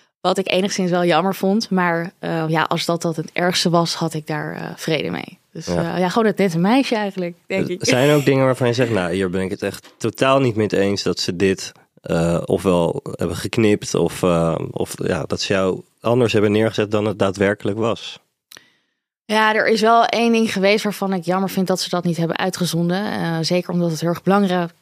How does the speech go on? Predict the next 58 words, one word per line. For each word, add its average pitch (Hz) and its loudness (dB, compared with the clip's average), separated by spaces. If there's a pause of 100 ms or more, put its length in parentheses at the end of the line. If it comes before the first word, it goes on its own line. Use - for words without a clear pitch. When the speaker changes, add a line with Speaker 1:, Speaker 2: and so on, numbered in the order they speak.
(140)
Speaker 1:
belangrijk 185 0
was 180 0
voor 185 0
de 175 2
relatie 175 0
die 165 -2
ik 156 -8
op 160 -18
dat 180 0
moment 165 -2
had 165 -6
met 160 -2
de 156 -4
jongen, 175 2 (260)
ehm, 170 0 (320)
wat 175 -4
speelde. 214 2 (560)
Ehm, 185 2
ja, 185 0
dat 170 -2
was 185 0
gewoon 196 2
een 190 2
situatie 190 0
wat 185 2
zich - -2
had 175 -6
afgespeeld 185 -2
achter - 0
de 156 0
schermen. 165 0 (460)
Dus 175 -4
het - -8
was 175 2
ook 165 -2
heel 160 0
moeilijk. 175 2 (100)
Maar, 170 -2 (100)
ehm, 160 -2 (180)
uiteindelijk 196 -2
hebben 180 2
de 175 0
mensen 185 -2
dat 180 -2
dus 170 -4
helemaal 190 0
niet 147 -4
meegekregen. 170 0
Dus 170 0
zij 185 0
wisten 190 -2
helemaal 208 2
niet 185 -2
meer 175 0
hoe 180 2
het 170 -2
nou 151 -2
zat. 180 0